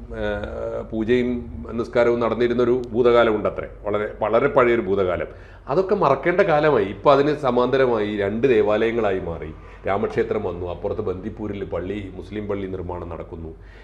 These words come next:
ഈ സമയത്ത് വീണ്ടും അവിടെ കയറി കുഴപ്പമുണ്ടാക്കുന്നതിൻ്റെ താല്പര്യക്കാർ ആരായിരുന്നാലും അത് നല്ല ഉദ്ദേശത്തോടെ അല്ല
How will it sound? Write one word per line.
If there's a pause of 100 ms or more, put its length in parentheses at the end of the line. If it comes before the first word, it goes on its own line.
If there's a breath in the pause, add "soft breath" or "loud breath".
(140 soft breath)
ഈ
സമയത്ത്
വീണ്ടും
അവിടെ (100)
കയറി
കുഴപ്പമുണ്ടാക്കുന്നതിൻ്റെ
താല്പര്യക്കാർ
ആരായിരുന്നാലും
അത്
നല്ല
ഉദ്ദേശത്തോടെ
അല്ല